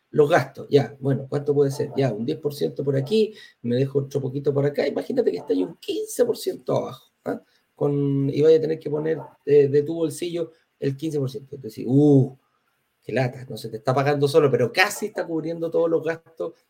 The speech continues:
que genera este, este departamento. Pero con el correr del tiempo nos damos cuenta que el dividendo se va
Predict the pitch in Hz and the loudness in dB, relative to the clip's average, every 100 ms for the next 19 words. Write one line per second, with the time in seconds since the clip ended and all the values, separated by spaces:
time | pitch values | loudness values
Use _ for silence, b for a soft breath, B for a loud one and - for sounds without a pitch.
0 | _ - 135 135 135 185 151 135 - - | _ -10 -6 0 0 2 -2 -2 -4 -4
1 | - 131 - 110 110 - - - _ _ | -6 -14 -8 -8 -8 -16 -18 -18 _ _
2 | _ b b b - - 190 190 185 202 | _ b b b -6 -2 -2 -2 -6 -8
3 | 262 262 202 - 180 160 165 165 - 185 | -8 -6 -4 -4 -4 -6 -6 -8 -10 -4
4 | 240 240 156 196 - 143 139 135 131 131 | -6 -4 -4 -4 -4 0 0 2 0 -4
5 | 123 123 123 156 180 156 - - - 135 | -6 -6 -4 -6 -6 -4 -4 -4 -8 -4
6 | 135 165 - | -4 -4 -8